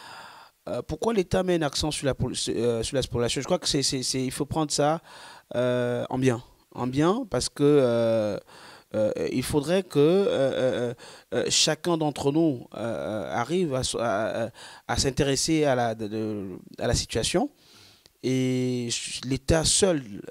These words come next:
euh, sait pourquoi il faut mettre un accent sur, euh, euh, euh, sur la spoliation. Je crois que, euh, c'est, c'est, c'est, c'est à nous, en tant que,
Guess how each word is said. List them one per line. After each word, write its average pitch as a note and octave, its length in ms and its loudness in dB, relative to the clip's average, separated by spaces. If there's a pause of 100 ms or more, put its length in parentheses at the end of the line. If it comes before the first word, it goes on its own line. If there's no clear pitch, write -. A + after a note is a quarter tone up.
(120)
euh, G#2+ 580 0 (100)
sait - 280 2
pourquoi C3 560 0 (360)
il A#2+ 120 -2
faut D3 160 2
mettre E3+ 320 2
un C#3 100 -2
accent C3 340 -2
sur, C3 420 -2
euh, A2+ 180 -2 (420)
euh, G2+ 760 0
euh, - 40 -6
sur B2+ 160 -2
la A#2+ 60 2
spoliation. A2 560 -4
Je G#2+ 120 -8
crois A#2+ 200 -2
que, A2+ 300 -6
euh, F2+ 120 -6
c'est, A#2 280 -4
c'est, A2+ 320 -4
c'est, G#2 580 -6 (220)
c'est - 200 0
à A#2+ 100 0
nous, A#3 180 2
en C3 140 0
tant C3 180 -4
que, A#2 240 -4